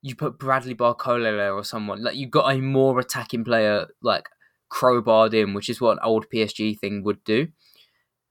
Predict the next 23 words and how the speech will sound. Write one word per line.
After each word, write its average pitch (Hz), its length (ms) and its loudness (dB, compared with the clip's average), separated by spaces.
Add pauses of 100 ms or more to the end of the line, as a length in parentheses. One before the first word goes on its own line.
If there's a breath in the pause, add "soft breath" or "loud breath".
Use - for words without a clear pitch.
(440)
I, 127 100 -4 (120)
I 156 100 4
think 147 180 2
it's 135 200 -2
too 180 240 0
top - 300 -2
heavy, 107 380 0
and 117 360 -4 (600)
it, 135 260 -8
it 127 280 -10
makes 135 340 -2
it - 220 -4 (180)
more 131 300 4
of 120 60 0
a 117 60 -4
threat - 340 2
of 113 100 -6
running 117 240 2
in 117 120 -4
behind. 123 460 0 (300 soft breath)
Whereas 127 260 4
Vit-, - 300 -10
and, 131 160 2